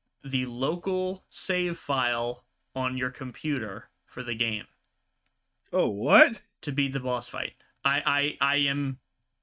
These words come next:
Speaker 1: dead serious. You wager your save file for the game.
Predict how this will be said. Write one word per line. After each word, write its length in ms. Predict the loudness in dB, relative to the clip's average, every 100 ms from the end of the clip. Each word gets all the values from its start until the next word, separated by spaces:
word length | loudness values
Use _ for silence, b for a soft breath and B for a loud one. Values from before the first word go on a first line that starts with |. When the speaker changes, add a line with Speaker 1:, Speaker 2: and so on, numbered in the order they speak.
| _
Speaker 1:
dead 240 | 0 0 0
serious. 560 | 0 0 0 -4 -2
You 140 | 0 0
wager 460 | 0 0 0 -2
your 200 | -2 -2
save 400 | -4 -2 -2 -4
file 440 | -4 -4 -4 -6 -14 _ _ _ _ _ _ _
for 140 | -6 -2
the 120 | 0
game. 340 | -2 -4 -12